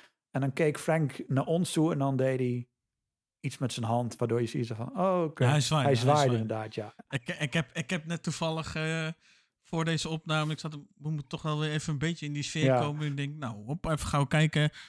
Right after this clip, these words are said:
Speaker 2: En het was toevallig, eh,
Speaker 1: Dat
Speaker 2: de
Speaker 1: was
Speaker 2: scène
Speaker 1: dat,
Speaker 2: met
Speaker 1: hè?
Speaker 2: Walker's inauguration.
Speaker 1: Ja.
Speaker 2: Dus, dus dan zie je inderdaad dat hij, d-, maar dat was wel raar, want vlak daarvoor had hij al een moment gehad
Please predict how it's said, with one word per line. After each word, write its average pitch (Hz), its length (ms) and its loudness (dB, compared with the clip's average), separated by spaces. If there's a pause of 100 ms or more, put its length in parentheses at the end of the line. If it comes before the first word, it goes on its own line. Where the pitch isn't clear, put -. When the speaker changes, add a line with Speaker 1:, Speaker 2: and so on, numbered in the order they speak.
(120)
Speaker 2:
En 151 120 0
het 151 120 0
was 180 180 2
toevallig, 156 480 4
eh, 147 180 6
Speaker 1:
Dat 143 100 4
Speaker 2:
de 139 60 6
Speaker 1:
was 131 120 4
Speaker 2:
scène 147 180 6
Speaker 1:
dat, 131 140 8
Speaker 2:
met 143 100 4
Speaker 1:
hè? 131 100 4
Speaker 2:
Walker's 147 420 2
inauguration. 147 880 2
Speaker 1:
Ja. 117 120 -2
Speaker 2:
Dus, 120 260 -6 (400)
dus 151 220 -6
dan 160 100 0
zie 139 140 0
je 156 60 0
inderdaad 151 380 -4
dat 147 100 -6
hij, 135 240 -6
d-, 123 40 -20 (400)
maar 147 120 -4
dat - 20 0
was 156 120 -2
wel 156 120 -2
raar, 151 260 2
want 139 160 -6
vlak 151 240 -2
daarvoor 151 360 0
had 143 200 2
hij 147 120 0
al 139 120 2
een 143 80 0
moment 143 380 0
gehad 139 600 -2